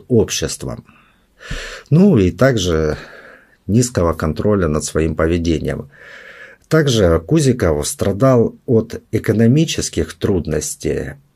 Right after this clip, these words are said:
и денег ему не хватало на еду. Это может указывать как раз на проблемы в области социальной адаптации, что и вот отразилось на психическом состоянии.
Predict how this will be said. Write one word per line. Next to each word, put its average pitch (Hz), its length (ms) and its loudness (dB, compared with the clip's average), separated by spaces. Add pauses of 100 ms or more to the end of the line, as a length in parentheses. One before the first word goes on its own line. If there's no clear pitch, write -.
(260)
и 117 120 0
денег 92 500 0
ему 87 240 0
не 90 180 -2
хватало 82 600 0
на 80 140 0
еду. 92 440 0 (460)
Это 135 340 2
может 120 400 0
указывать 104 600 0
как - 180 -8
раз 120 260 0
на 85 80 -2
проблемы 82 760 0
в 73 220 -2
области 85 640 0
социальной 87 720 -2
адаптации, 80 960 -4
что 98 320 -2
и 82 160 2
вот 78 280 -2
отразилось 82 800 -2
на 82 180 -2
психическом - 680 -8
состоянии. 78 880 -2